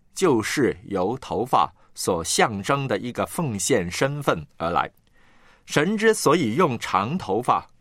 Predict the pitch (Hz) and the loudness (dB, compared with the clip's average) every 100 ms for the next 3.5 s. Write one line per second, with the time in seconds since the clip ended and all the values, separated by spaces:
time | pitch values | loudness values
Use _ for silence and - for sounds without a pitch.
0 | - 104 80 85 92 - 160 92 - 123 | 0 2 2 0 -4 0 0 0 -6 -8
1 | 101 160 101 - 104 92 127 139 123 101 | -2 -2 0 0 0 0 -2 0 -2 -2
2 | 90 - - _ - 131 139 135 104 - | -6 -12 -20 _ -12 0 2 4 2 0
3 | - 110 135 78 | -2 2 4 2